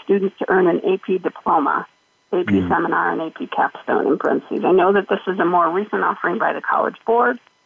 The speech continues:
Speaker 1: I'm wondering if taking the two additional A P courses gives students any advantages in the application process, in addition to the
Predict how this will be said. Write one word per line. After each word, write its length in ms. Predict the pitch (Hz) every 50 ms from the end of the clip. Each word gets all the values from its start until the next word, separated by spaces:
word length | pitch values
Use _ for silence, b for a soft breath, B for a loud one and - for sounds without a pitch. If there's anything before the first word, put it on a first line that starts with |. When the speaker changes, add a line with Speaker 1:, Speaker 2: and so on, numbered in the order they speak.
| _ _ _ _ _ -
Speaker 1:
I'm 100 | 185 196
wondering 300 | 202 208 214 214 214 208
if 120 | 190 - -
taking 380 | 208 196 202 202 196 196 185
the 100 | 170 160 - -
two 180 | - 233 240 247
additional 460 | 233 202 208 214 - 208 202 196 196
A 180 | - 202 196 196 -
P 140 | - 196 190
courses 500 | - - 196 190 180 - - - - 190 -
gives 180 | - 175 170 185 - -
students 340 | - 196 190 185 190 185 - - -
any 220 | 180 190 208 214
advantages 560 | 208 190 190 170 170 175 175 175 180 175 -
in 160 | 196 170 175 175
the 60 | 160
application 640 | 151 143 147 - - - - - - - - - -
process, 500 | - - - - - - - - - 240 - - _ _ -
in 120 | - 170
addition 380 | 160 156 165 160 - - 165 156 -
to 60 | -
the 100 | 160 160